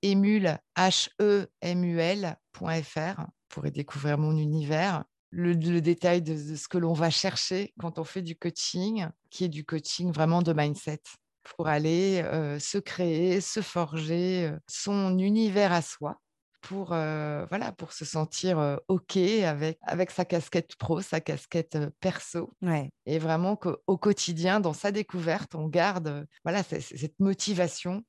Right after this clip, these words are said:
Speaker 1: pour aller peaufiner, euh, voilà, ce qui nous, ce qui nous inspire.
Speaker 2: Ce que ça m'inspire quand je t'écoute, c'est, euh,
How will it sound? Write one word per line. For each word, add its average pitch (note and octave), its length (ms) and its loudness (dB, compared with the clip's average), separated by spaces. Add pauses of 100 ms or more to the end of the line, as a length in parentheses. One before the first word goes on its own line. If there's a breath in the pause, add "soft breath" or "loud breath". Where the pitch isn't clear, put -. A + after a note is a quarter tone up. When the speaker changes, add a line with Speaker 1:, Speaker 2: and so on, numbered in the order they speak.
(120)
Speaker 1:
pour E3 140 -6
aller E3+ 200 4
peaufiner, F#3 720 0
euh, D3 300 -6
voilà, E3 220 -10
ce - 120 -20
qui E3+ 160 -6
nous, D3+ 260 -4
ce D#3 120 -16
qui E3+ 120 -6
nous E3 180 -2
inspire. - 440 -6 (120)
Speaker 2:
Ce - 120 -2
que G#3 160 -2
ça G#3 160 0
m'inspire G3+ 500 0
quand F#3+ 160 0
je F#3 100 -2
t'écoute, F#3+ 540 -4 (540 soft breath)
c'est, F3+ 420 4
euh, E3 460 4